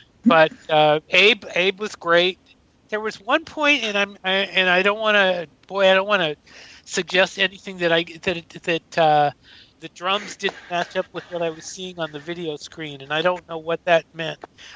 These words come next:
Whether it was in my, you know, whether it was echo or what, I don't know. But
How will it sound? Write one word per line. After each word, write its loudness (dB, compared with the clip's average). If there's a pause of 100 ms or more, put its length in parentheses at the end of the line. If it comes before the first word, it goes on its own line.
(100)
Whether -2
it -10
was -16 (200)
in -20
my, 2 (160)
you -12
know, -12
whether -2
it -6
was -10
echo 2
or -4
what, 2
I 2
don't -6
know. -10
But -12